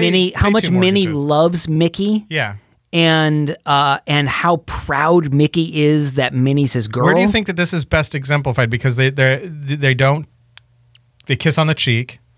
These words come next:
Speaker 2: or do they?
Speaker 1: Uh, they definitely kiss on the cheek. I wanna say they even smooch on the lips on occasion.
Speaker 2: Okay.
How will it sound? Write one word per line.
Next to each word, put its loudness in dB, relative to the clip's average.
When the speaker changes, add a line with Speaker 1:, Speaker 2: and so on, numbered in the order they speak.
Speaker 2:
or 0
do -2
they? -8
Speaker 1:
Uh, 4
they 2
definitely 2
kiss 2
on 0
the 0
cheek. 2
I 2
wanna 4
say 2
they 2
even 4
smooch 2
on 2
the -2
lips -2
on 0
occasion. -6
Speaker 2:
Okay. 0